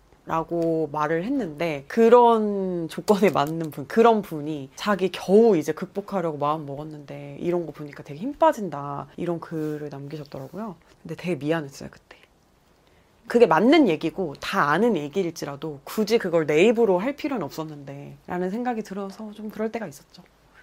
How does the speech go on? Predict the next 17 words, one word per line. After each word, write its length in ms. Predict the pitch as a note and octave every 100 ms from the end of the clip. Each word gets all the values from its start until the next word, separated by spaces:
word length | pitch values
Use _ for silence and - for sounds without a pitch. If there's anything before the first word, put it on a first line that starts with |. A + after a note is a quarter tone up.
| _ _
그리고 360 | C4 C4+ A3 -
그때뿐 600 | - B3 - E4+ F4 F#4+
아니고 400 | E3 F3+ C#4 A#3+
그냥 320 | - D#4+ C#4
나 100 | F3 -
매일 460 | D#3+ G3+ F4 C4+
누구 260 | F3 G3 B3+
어떤 180 | E3+ A#3
사람을 280 | D4 F4 C#4
만날 300 | D3+ E3 G3
때마다 460 | F3 D3+ G3 F3 - - - -
한 140 | D#4+
구십구 560 | - - C4 E4 - G3+
가지의 440 | A#3 B3 A3 G3
맞는 300 | D3 D3 G#3
말을 240 | F3 D3+ F3
했어도 480 | B3+ F3+ G3+ E3+